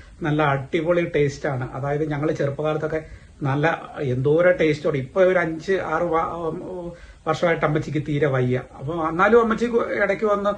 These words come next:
എന്നെ കുക്കിങ്ങിലൊക്കെ സഹായിക്കും. ഞാനാണ് ഇപ്പൊ അമ്മച്ചിക്ക് കുക്കിങ് വീട്ടിലൊക്കെ നിന്ന് അമ്മയെ സഹായിക്കുന്നതൊക്കെ. അപ്പം അമ്മച്ചി ഏത്, ഏത് കാര്യത്തിനും, അതായത് നമുക്ക് എന്തെങ്കിലുമൊക്കെ,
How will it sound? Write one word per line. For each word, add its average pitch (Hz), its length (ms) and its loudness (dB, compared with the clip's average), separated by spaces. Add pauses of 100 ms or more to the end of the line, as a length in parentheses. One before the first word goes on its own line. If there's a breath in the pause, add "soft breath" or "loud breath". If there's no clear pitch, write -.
(320 loud breath)
എന്നെ 175 180 4
കുക്കിങ്ങിലൊക്കെ 180 560 2
സഹായിക്കും. 156 460 2
ഞാനാണ് 160 340 0
ഇപ്പൊ 165 160 0
അമ്മച്ചിക്ക് 156 460 -4
കുക്കിങ് 147 360 -8
വീട്ടിലൊക്കെ 147 460 0
നിന്ന് 147 260 0 (360 loud breath)
അമ്മയെ 147 200 0
സഹായിക്കുന്നതൊക്കെ. 131 760 -2
അപ്പം 170 400 -6 (320 loud breath)
അമ്മച്ചി 170 260 0
ഏത്, 196 380 0 (420)
ഏത് 220 260 6
കാര്യത്തിനും, 226 520 4
അതായത് 180 300 0
നമുക്ക് 185 380 -2
എന്തെങ്കിലുമൊക്കെ, 185 800 2